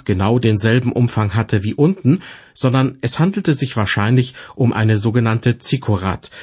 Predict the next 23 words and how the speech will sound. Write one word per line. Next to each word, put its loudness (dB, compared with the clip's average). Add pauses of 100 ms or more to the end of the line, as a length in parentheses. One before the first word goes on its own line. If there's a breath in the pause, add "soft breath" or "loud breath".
(180 loud breath)
um 0
eine -2
Art -2 (180 soft breath)
Tempelplattform. -2 (460)
Auf -8
dieser -4
Plattform -2 (280 loud breath)
wurden 2
Opfer -2
dargebracht, -6 (320 soft breath)
und -4
zwar 0
vermutlich 0 (200 soft breath)
der 2
Sonne 0
zu -4
Ehren. -6 (1000 loud breath)
Die 2
Sonne 2
und 0
verschiedene 0
andere 2
Himmelskörper 2